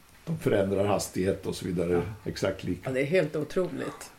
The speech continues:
Speaker 1: Det tredje man pratade om, det var big data. Och med det menar man just det här att det då samlas en massa information i, eh,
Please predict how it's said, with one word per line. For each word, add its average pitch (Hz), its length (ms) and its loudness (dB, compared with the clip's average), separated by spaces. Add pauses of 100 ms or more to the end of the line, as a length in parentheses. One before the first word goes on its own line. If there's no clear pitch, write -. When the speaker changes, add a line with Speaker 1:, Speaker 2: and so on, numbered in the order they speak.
(840)
Speaker 1:
Det 139 120 10
tredje 170 360 12
man 170 180 8
pratade 139 340 10
om, 131 80 0
det 117 80 6
var 113 220 10
big 107 280 4
data. 135 580 12
Och 120 240 2 (420)
med 127 180 4
det 135 140 12
menar 113 320 6
man 110 200 6
just 107 220 6
det 101 60 0
här 98 140 8
att 98 280 6
det 107 80 2
då 104 200 2
samlas - 840 4
en 117 140 4
massa 101 500 8 (600)
information 98 960 4 (840)
i, 95 340 2
eh, 92 160 2